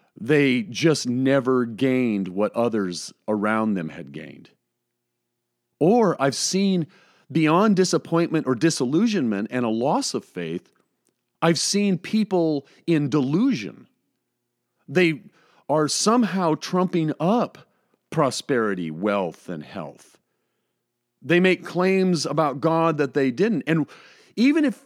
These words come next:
they are convinced that God has a grander plan, which I believe, by the way, that my suffering has some purpose. But even if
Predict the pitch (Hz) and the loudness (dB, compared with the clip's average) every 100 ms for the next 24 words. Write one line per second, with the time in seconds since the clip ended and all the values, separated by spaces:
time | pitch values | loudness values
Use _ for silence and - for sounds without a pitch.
0 | - 131 131 214 277 180 135 - 113 90 | -18 -4 0 2 2 0 -2 -2 -6 -6
1 | 95 80 85 - - _ _ _ _ _ | -10 -12 -14 -14 -16 _ _ _ _ _
2 | _ _ _ _ 131 165 135 127 160 156 | _ _ _ _ -2 0 0 2 4 4
3 | 139 139 131 110 127 131 117 107 - 120 | 4 2 0 -2 0 2 0 -2 -4 -6
4 | 87 73 85 104 107 - 117 107 101 110 | -6 -6 -6 -4 -4 -2 -2 0 -2 -2
5 | 101 73 80 69 55 - - _ _ _ | -2 -4 -10 -12 -16 -18 -20 _ _ _
6 | _ _ _ _ _ _ _ _ 117 113 | _ _ _ _ _ _ _ _ -2 0
7 | 131 123 - 147 - 120 110 101 92 _ | 0 0 0 -2 -2 -4 -2 -4 -6 _
8 | - 135 120 104 - - - 113 87 - | -6 -2 -2 -2 -8 -12 -10 -8 -8 -6
9 | 135 - - - - _ _ _ _ _ | -6 -6 -12 -16 -18 _ _ _ _ _
10 | _ _ - 160 208 247 247 196 - | _ _ -2 0 4 4 4 2 -2